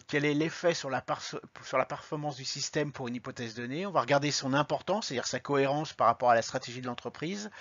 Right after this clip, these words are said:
Et on va également regarder sa facilité de mise en œuvre. Euh, il est évident qu'une petite action qui va prendre deux heures de développement va être peut-être prioritaire et suffisante, euh, qu'une action qui peut prendre plusieurs mois de développement et qui va donc finir par coûter très cher.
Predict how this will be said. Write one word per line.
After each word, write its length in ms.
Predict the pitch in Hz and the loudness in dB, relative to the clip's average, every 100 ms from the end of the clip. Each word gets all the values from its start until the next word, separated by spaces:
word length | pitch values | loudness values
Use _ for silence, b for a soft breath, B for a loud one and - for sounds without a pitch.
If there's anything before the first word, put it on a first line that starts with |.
| B B B - | B B B 2
Et 100 | 147 | 4
on 80 | |
va 160 | 127 131 | 6 6
également 340 | 131 135 147 | 8 4 4
regarder 320 | 139 123 123 160 | -2 0 0 2
sa 160 | - | 0
facilité 640 | 127 139 - 143 135 160 | 2 2 2 -2 -2 -2
de 40 | 151 | 0
mise 200 | 139 131 | -2 -2
en 100 | 135 | -4
œuvre. 300 | 107 92 98 B B B - | -6 -8 -16 B B B -8
Euh, 300 | 104 104 98 | -4 -2 -2
il 40 | 107 | -4
est 140 | - | -4
évident 420 | 117 117 127 147 | -4 -2 -2 -2
qu'une 340 | 147 120 113 113 | -2 -6 -4 -4
petite 360 | - 123 131 | -6 -8 2
action 280 | 123 - 139 | 2 4 0
qui 140 | 131 117 | 0 0
va 80 | |
prendre 200 | 110 120 | 2 0
deux 160 | 117 123 | 0 0
heures 60 | 120 | -2
de 80 | |
développement 540 | 113 110 107 107 135 151 | 0 2 2 0 -2 -2
va 180 | 117 113 | 2 2
être 240 | - 104 | 0 -8
peut-être 400 | - 127 147 131 | -4 2 4 4
prioritaire 840 | - 127 117 113 - 147 165 123 | 2 0 0 -2 2 4 6 4
et 80 | 117 | 0
suffisante, 640 | - 135 135 110 160 - B B B B - | -4 -4 -4 -2 -2 -4 B B B B -8
euh, 160 | 110 110 | -4 -2
qu'une 220 | - 113 | 0 0
action 260 | 104 143 | 0 -2
qui 160 | 143 - | -4 -6
peut 160 | - 110 | -6 -4
prendre 400 | 123 131 113 110 | -2 -2 0 -2
plusieurs 380 | - 110 117 | -4 0 2
mois 160 | 104 120 | 2 -2
de 60 | 113 | -2
développement 440 | 110 110 107 147 | -2 -2 -2 -4
et 40 | |
qui 180 | 143 107 | -4 -6
va 160 | 101 107 | -2 -2
donc 180 | 127 127 | -2 -6
finir 300 | 117 123 127 | -2 -2 2
par 160 | - | 0
coûter 260 | - - 135 | -2 -8 -6
très 240 | - - | -2 0
cher. 400 | 127 - 104 113 | 0 0 -4 -10